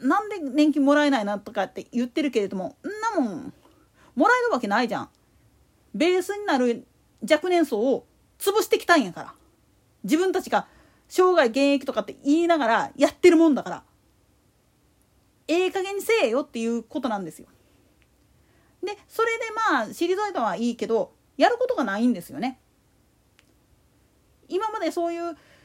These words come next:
コミュニティとかそういうのでやっていって、自警で防衛していた部分が、まあ、自分たちの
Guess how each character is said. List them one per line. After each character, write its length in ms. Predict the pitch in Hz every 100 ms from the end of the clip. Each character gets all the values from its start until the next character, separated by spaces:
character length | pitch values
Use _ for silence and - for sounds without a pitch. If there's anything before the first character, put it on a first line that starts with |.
| _ _
コ 100 | 339
ミ 80 | 359
ュ 40 |
ニ 120 | 359
テ 80 | 285
ィ 80 | 254
と 80 | 226
か 200 | 208 202
そ 160 | 311
う 60 | 311
い 40 |
う 60 | 302
の 140 | 220
で 200 | 262 240 - _ _
や 120 | 269
っ 60 | 294
て 140 | -
い 40 | 311
っ 60 | - _ -
て、 340 | 277 262 240 _ _ _ _ _ _ _
自 160 | 202 262
警 220 | 302 302
で 300 | 302 302 254 - - _ _ _ _ _ _ _ _ - -
防 260 | 220 302
衛 160 | 302 294
し 60 |
て 120 | 320 285
い 60 |
た 240 | 226 185 - _ _ _ _ _ _ _
部 80 | 240
分 200 | 254 202
が、 220 | 233 220 - - - _ _ _ _ _ _ _ _ _ _ _ _ _ _ _ _ _
ま 120 | 247
あ、 20 | 214
自 160 | 247
分 160 | 294 370
た 100 | 277
ち 80 | 214
の 140 | 202